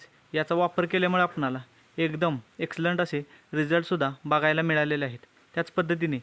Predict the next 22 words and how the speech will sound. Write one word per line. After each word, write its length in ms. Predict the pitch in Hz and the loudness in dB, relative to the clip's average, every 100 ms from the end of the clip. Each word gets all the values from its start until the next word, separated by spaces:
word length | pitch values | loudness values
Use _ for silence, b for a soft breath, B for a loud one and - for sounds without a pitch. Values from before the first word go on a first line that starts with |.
| b b b | b b b
याचा 180 | 156 170 | 0 2
वापर 280 | 170 165 180 | 2 4 2
आपण 380 | 175 135 127 | 2 -4 -6
जरूर 280 | 135 160 165 | 0 0 2
आपल्या 280 | 175 175 170 | 0 2 0
पिकामध्ये, 540 | 170 165 165 147 123 127 b b | 0 0 -2 -2 -6 -12 b b
मग 80 | 147 | -4
ते 60 | 160 | 0
भाजीपाला 480 | 156 151 143 160 165 | 0 0 2 2 2
पीक 180 | 170 | 2
असेल, 280 | 170 - 135 120 _ _ _ - | 0 0 -4 -6 _ _ _ -2
फळपीक 360 | 160 160 170 | 0 2 0
असेल, 260 | 165 135 117 - - - | -2 -2 -10 -16 -12 -8
त्याच 160 | 160 | -4
पद्धतीने 500 | - 165 170 170 143 127 | -2 0 0 0 -4 -4
ऊसासारखं 460 | 147 165 160 175 165 | -6 -4 -2 -2 -2
पीक 200 | 165 165 | -2 -2
असेल 240 | 156 127 123 B B - | -2 -6 -8 B B -4
किंवा 260 | 202 185 127 - - | 2 2 0 -6 0
सर्व 220 | 175 180 | 2 2
पिकामध्ये 440 | 180 180 185 180 | 0 0 0 0
आपण 240 | 175 139 | 0 -2